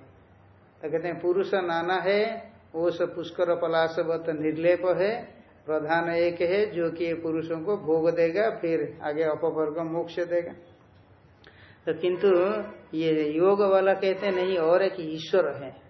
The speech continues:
तो ईश्वर क्या चीज है? कहते हैं, "ईश्वर भी एक पुरुष है, जैसे सभी पुरुष है, ईश्वर भी एक पुरुष है, किंतु ईश्वर एक पुरुष विशेष है।"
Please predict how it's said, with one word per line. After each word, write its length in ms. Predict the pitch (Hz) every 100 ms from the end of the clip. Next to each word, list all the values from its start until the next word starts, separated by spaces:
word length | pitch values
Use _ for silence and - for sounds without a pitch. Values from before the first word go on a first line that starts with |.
| - _ _ _ _ - _ _ _ -
तो 60 | 165
ईश्वर 500 | 160 180 165 214 208
क्या 260 | 196 190
चीज 260 | 185 208 196
है? 80 | 208
कहते 220 | 208 208
हैं, 60 |
"ईश्वर 260 | 190 180 220
भी 160 | 226 233
एक 220 | 233 208
पुरुष 280 | 208 175 165
है, 280 | 139 139 - - - _ - -
जैसे 220 | 165 214
सभी 300 | 202 185 185
पुरुष 360 | 214 214 214 220
है, 340 | 202 233 233
ईश्वर 260 | 190 - 214
भी 120 | 202
एक 180 | 214 214
पुरुष 240 | 180 160
है, 300 | 160 143 139 - - - _
किंतु 180 | 180 202
ईश्वर 480 | 185 190 185 220 220
एक 300 | 220 208 208
पुरुष 320 | 175 196 -
विशेष 640 | 190 139 160 - 175 -
है।" 480 | 170 131 139 - -